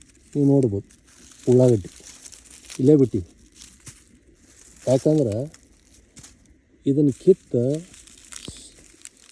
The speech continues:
ಸೋಸಿ ಚೀಲ್ದಾಗ ಹಾಕಿ ಮಾರ್ಕೆಟಿಗೆ ಕಳಿಸಿದ್ರೆ ಸಹಿತ ಕಿಮ್ಮತ್ತು ಹೊಂಡಂಗಿಲ್ಲ ಅಂತೇಳಿ ಇಲ್ಲೇ ಬಿಟ್ಟಿವಿ.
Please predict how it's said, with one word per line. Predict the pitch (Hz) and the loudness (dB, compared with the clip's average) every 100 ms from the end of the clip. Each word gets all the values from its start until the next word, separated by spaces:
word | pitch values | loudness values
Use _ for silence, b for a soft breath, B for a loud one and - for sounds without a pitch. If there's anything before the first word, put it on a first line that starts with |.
| _ _ - | _ _ -2
ಸೋಸಿ | 139 170 165 - 123 156 180 - - - - - - - - - - - - - _ _ _ | 4 4 4 0 -2 0 -2 -10 -20 -18 -18 -16 -18 -18 -20 -20 -20 -20 -20 -20 _ _ _
ಚೀಲ್ದಾಗ | - 139 139 156 123 | -8 -6 -4 -4 -4
ಹಾಕಿ | 127 - 135 | -8 -8 -8
ಮಾರ್ಕೆಟಿಗೆ | 123 117 117 160 147 | -8 -8 -10 -12 -10
ಕಳಿಸಿದ್ರೆ | 135 127 160 | -10 -6 -6
ಸಹಿತ | 143 147 127 - _ _ _ _ _ _ _ _ _ _ _ _ _ | -6 -10 -12 -16 _ _ _ _ _ _ _ _ _ _ _ _ _
ಕಿಮ್ಮತ್ತು | 127 131 127 117 | -4 -4 -4 -6
ಹೊಂಡಂಗಿಲ್ಲ | 117 123 117 | -4 -4 -4
ಅಂತೇಳಿ | 113 156 123 | -6 -6 -4
ಇಲ್ಲೇ | 113 | -4
ಬಿಟ್ಟಿವಿ. | 120 110 101 - 110 139 | -4 -8 -10 -10 -8 -8